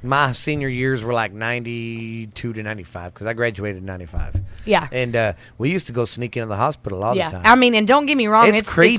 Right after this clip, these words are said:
Speaker 2: cool
Speaker 1: as
Speaker 2: as shit,
Speaker 1: shit.
Speaker 2: but you gotta be careful for, one, ghosts and demons.
Speaker 1: Demons.
Speaker 2: And then number two, we have a hobo problem out there. And the
Speaker 1: Yes.
Speaker 2: only reason I brought this up is because whenever Lexi graduated this year, we didn't have the money for a photographer, so I did her pictures out there at the base.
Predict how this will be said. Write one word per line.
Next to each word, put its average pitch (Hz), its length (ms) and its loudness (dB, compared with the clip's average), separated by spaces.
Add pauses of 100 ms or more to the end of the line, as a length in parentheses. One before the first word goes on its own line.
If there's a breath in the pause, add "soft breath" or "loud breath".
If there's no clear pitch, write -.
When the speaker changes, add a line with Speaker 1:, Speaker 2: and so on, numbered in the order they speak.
(140)
Speaker 2:
cool 294 200 6
Speaker 1:
as 262 100 8
Speaker 2:
as 220 40 2
shit, - 180 -2
Speaker 1:
shit. 269 320 8
Speaker 2:
but 214 120 4
you 214 120 -2
gotta 226 220 4
be 214 120 -2
careful 214 420 -2
for, 190 180 0
one, 190 320 2
ghosts 185 320 0
and 226 160 0
demons. 185 580 0 (160)
Speaker 1:
Demons. 123 460 0
Speaker 2:
And 202 160 0
then 190 240 2
number 190 240 2
two, 233 500 4
we 202 200 -2
have 196 160 4
a 170 60 2
hobo 196 380 4
problem 165 400 0
out 156 140 -2
there. 160 300 0
And 160 80 0
the 170 60 -4
Speaker 1:
Yes. 185 40 0
Speaker 2:
only 208 120 0
reason 190 180 0
I 175 80 4
brought 175 240 4
this 175 180 -4
up 226 220 4
is 170 140 -4
because 170 580 0
whenever 175 500 -2 (340 loud breath)
Lexi 208 240 0
graduated 208 580 6
this 175 200 -4
year, 185 140 0
we 180 120 0
didn't 185 120 -4
have 175 120 -4
the 175 60 -4
money 170 200 -2
for 170 200 -4
a 160 40 -4
photographer, 202 600 0
so 175 200 -2
I 180 140 6
did 202 200 2
her 175 100 2
pictures 180 320 -2
out 160 140 0
there 170 120 -2
at 160 100 -6
the 165 60 -10
base. 208 400 -2